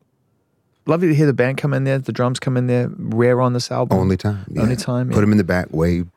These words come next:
Speaker 2: tucked 'em.
Speaker 1: Tucked 'em away.
Speaker 2: Yeah.
Speaker 1: It's beautiful, man. Great drum sound. Everything's lovely. I love
Speaker 2: Thank
Speaker 1: the
Speaker 2: you.
Speaker 1: restraint you showed. Um,
Speaker 2: Thank you.
Speaker 1: I mean, especially the last album was so funky and had so much tempo and rhythm, and,
Speaker 2: Yeah,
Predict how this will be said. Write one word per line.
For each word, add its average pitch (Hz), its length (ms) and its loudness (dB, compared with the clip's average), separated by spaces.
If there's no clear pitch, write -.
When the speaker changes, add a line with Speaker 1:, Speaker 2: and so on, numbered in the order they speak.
Speaker 2:
tucked - 240 -6
'em. 78 160 -2
Speaker 1:
Tucked - 260 -6
'em 131 80 -4
away. 127 300 -2
Speaker 2:
Yeah. - 60 -10
Speaker 1:
It's - 140 -18
beautiful, 135 400 0
man. 92 240 0
Great 107 160 0
drum 104 180 -2
sound. 98 240 -6
Everything's 98 380 -4
lovely. 95 340 -2
I - 40 -6
love 107 80 -2
Speaker 2:
Thank 113 100 0
Speaker 1:
the 113 80 -6
Speaker 2:
you. - 20 -2
Speaker 1:
restraint 98 360 -4
you 90 60 -8
showed. 90 440 -6
Um, 98 100 -6
Speaker 2:
Thank 92 160 -2
you. - 140 -20
Speaker 1:
I - 60 -2
mean, 117 100 4
especially 131 360 -2
the 101 60 0
last 98 220 -2
album 95 140 0
was 90 100 -4
so 90 120 -8
funky 98 400 -6
and 87 80 -6
had 87 100 -6
so - 100 -10
much 80 140 -10
tempo 95 340 -6
and 87 160 -2
rhythm, 90 380 -2
and, 82 80 -6
Speaker 2:
Yeah, 76 140 -6